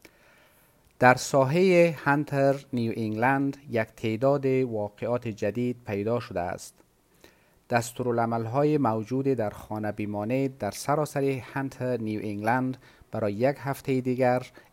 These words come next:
الی دوازده و یک دقیقهٔ جمعه شب،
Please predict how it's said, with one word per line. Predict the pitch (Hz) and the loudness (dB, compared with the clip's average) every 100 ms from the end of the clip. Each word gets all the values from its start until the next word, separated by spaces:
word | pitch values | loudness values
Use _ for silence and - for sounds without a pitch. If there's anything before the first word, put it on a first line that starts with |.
| - | -4
الی | 113 127 127 131 - | 2 4 4 0 -4
دوازده | 110 107 110 127 | -4 -4 0 0
و | 131 127 113 | 2 -2 0
یک | 120 127 | -2 -2
دقیقهٔ | 123 107 - 101 - 120 113 101 - - _ _ - | -6 -6 -6 -16 -8 -4 -2 -4 -6 -20 _ _ -6
جمعه | 110 107 107 | -4 0 0
شب، | - 143 143 | 2 4 4